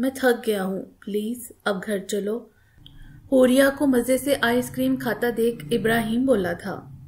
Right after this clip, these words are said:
पर वो हुरिया शाह ही क्या जो आइसक्रीम खाते किसी की सुन ले। "हुरी, मैं तुमसे कुछ कह रहा हूँ यार।"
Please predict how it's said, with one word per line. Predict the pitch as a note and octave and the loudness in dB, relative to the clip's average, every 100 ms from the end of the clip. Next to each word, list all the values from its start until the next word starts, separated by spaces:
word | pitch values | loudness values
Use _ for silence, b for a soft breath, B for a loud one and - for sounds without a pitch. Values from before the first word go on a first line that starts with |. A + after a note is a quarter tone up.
| - | 0
पर | A3+ | 2
वो | A3 A#3 | 4 4
हुरिया | A3+ G#3+ G#3+ A#3 | 4 2 2 0
शाह | - G3+ | 0 -2
ही | G3+ A3 | -2 -4
क्या | - F#3+ - B B B B A3+ | -4 -4 -6 B B B B 4
जो | B3+ | 6
आइसक्रीम | B3 B3 - C4 C4+ | 6 4 0 -2 0
खाते | C4 A#3 G#3 A#3+ | 0 -4 0 0
किसी | A#3+ A#3 A3 | 0 -4 -4
की | D4 | -6
सुन | C4+ G3+ | -4 -6
ले। | F3+ F3 - - _ _ _ _ _ _ _ _ - | -6 -6 -10 -16 _ _ _ _ _ _ _ _ 2
"हुरी, | G#3+ A3+ A#3+ - _ _ C4 | 2 2 -4 -10 _ _ 0
मैं | D4 | 0
तुमसे | D4+ C#4 D4 | 2 0 0
कुछ | D4+ D#4+ | -2 -2
कह | - A#3 A3+ | -2 -2 0
रहा | B3 A3+ A3 | -2 -2 -2
हूँ | B3+ B3 | -2 0
यार।" | F3 - - | -2 -6 -10